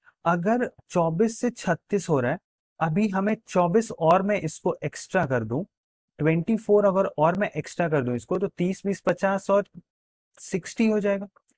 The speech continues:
मतलब अपस्ट्रीम में अगर इसको सिक्सटी जाना हो, अपस्ट्रीम में अगर इसको क्या जाना हो, सिक्सटी जाना हो, ठीक है,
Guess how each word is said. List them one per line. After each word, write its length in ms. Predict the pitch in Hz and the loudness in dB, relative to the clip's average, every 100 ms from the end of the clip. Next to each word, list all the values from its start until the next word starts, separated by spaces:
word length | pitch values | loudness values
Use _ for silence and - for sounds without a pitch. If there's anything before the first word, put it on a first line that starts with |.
| _ _ - | _ _ -2
मतलब 520 | 160 185 208 247 233 - - _ 165 | 0 0 0 -2 -4 -14 -20 _ -2
अपस्ट्रीम 640 | 190 - - - 247 247 | -2 -2 -8 -2 0 0
में 140 | 262 - | -2 -4
अगर 260 | 175 202 208 | -2 0 0
इसको 300 | 180 - 196 | -2 -2 -2
सिक्सटी 540 | - 156 - - 202 | -2 -6 -6 -4 -2
जाना 280 | 143 120 113 | -2 -2 -4
हो, 360 | 104 110 185 _ _ _ _ | -6 -4 -6 _ _ _ _
अपस्ट्रीम 600 | - 175 - - - 247 | -6 -6 -6 -12 -2 0
में 200 | 240 247 - | 2 0 -2
अगर 280 | 170 170 208 | -4 0 0
इसको 400 | - 170 - 196 | 0 -4 -2 -2
क्या 200 | 180 165 | 0 0
जाना 240 | 165 151 | 0 0
हो, 180 | 151 226 | -2 -4
सिक्सटी 580 | 226 175 - - 208 185 | -6 -8 -8 -6 -2 -2
जाना 280 | 135 113 104 | -2 -4 -4
हो, 240 | 117 175 _ _ _ _ _ _ - | -6 -6 _ _ _ _ _ _ -4
ठीक 180 | 226 | -2
है, 120 | 226 | 0